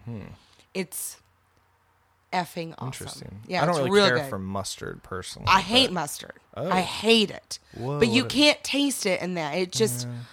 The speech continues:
Speaker 2: you can get it on
Speaker 1: People
Speaker 2: the
Speaker 1: say that
Speaker 2: sandwich,
Speaker 1: kind
Speaker 2: but
Speaker 1: of
Speaker 2: I,
Speaker 1: thing.
Speaker 2: but I get cheese on it.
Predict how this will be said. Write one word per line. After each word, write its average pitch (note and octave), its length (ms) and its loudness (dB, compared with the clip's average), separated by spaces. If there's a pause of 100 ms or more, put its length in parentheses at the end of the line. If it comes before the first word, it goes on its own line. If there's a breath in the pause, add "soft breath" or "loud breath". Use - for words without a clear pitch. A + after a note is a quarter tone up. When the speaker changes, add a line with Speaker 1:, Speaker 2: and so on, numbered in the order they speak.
(260 loud breath)
Speaker 2:
you C4+ 160 6
can A3 160 -2
get A3+ 160 4
it G3+ 100 6
on F#3+ 120 6
Speaker 1:
People E3 140 0
Speaker 2:
the - 20 2
Speaker 1:
say A3+ 140 8
that A3+ 120 10
Speaker 2:
sandwich, - 240 -2
Speaker 1:
kind F#3 80 -10
Speaker 2:
but F3 120 0
Speaker 1:
of F#3 40 4
Speaker 2:
I, G3 60 2
Speaker 1:
thing. - 160 -14 (120)
Speaker 2:
but G3 120 0
I A3+ 40 4
get F#3 200 -6
cheese D3 400 -2
on - 180 -12
it. - 60 -20